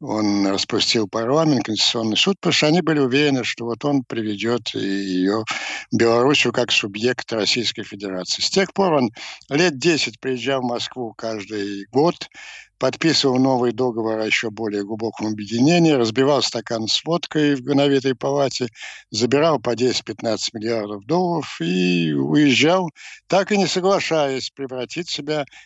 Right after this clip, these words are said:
из диктатора европейского государства, э, в секретаря Минского обкома. Ну, э, двадцать лет с ним мучается Путин, уже доведённый до бешенства.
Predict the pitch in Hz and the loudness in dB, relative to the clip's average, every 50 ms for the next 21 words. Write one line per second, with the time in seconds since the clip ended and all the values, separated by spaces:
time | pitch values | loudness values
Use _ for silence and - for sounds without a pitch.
0 | _ - 123 113 113 110 123 123 - - 135 127 - - 117 117 113 113 117 117 | _ -10 -8 -6 -4 -4 -4 -4 -2 0 0 0 0 0 -2 -2 -2 -2 -2 -2
1 | 110 - 127 117 - - - 113 107 110 - - 110 101 139 170 165 - - - | -2 -4 -4 -4 -4 -6 -8 -8 -6 -4 -4 -4 -2 0 0 0 0 0 -2 -2
2 | 151 147 123 - - - - - - - - - 160 - 120 120 117 107 113 113 | -2 -2 -2 -4 -8 -14 -14 -14 -16 -18 -12 -8 -6 -4 -2 -2 -2 -2 0 0
3 | - - - 123 123 107 120 123 123 131 139 131 127 127 123 - - - 113 123 | 0 0 2 0 0 2 2 2 2 4 4 2 2 2 0 0 -2 -4 -4 -4
4 | 123 - - - - 98 90 92 95 92 - - - - - - - - - - | -4 -6 -8 -10 -10 -6 -4 -4 -4 -6 -8 -10 -18 -20 -18 -16 -16 -16 -18 -18
5 | - - _ - - 127 147 185 220 240 226 208 175 151 143 135 123 120 120 117 | -20 -18 _ -2 2 4 4 6 6 6 4 4 4 4 2 2 2 0 -2 -2
6 | 113 113 110 117 107 104 104 104 104 101 117 135 170 185 - - 170 190 190 - | -4 -4 -4 -4 -6 -6 -8 -10 -6 -2 2 2 2 2 0 0 0 0 0 0
7 | - - 180 156 151 165 170 - 196 180 - - - 160 - - 143 131 127 - | 0 0 2 4 2 2 2 0 -2 -4 -4 -6 -6 -6 -6 -6 -4 -4 -4 -4
8 | - 127 123 123 123 - _ - - _ _ - 117 110 135 143 127 143 135 139 | -2 -2 -2 -2 -4 -6 _ -20 -20 _ _ -10 -4 0 0 2 2 2 2 2
9 | 131 117 135 147 156 160 160 156 151 143 135 156 151 135 127 135 127 113 - - | 2 2 2 2 4 4 4 4 4 2 2 0 0 0 0 -2 -2 -2 -2 -4
10 | 120 107 - - - - 117 113 113 | -6 -6 -8 -8 -8 -8 -10 -10 -10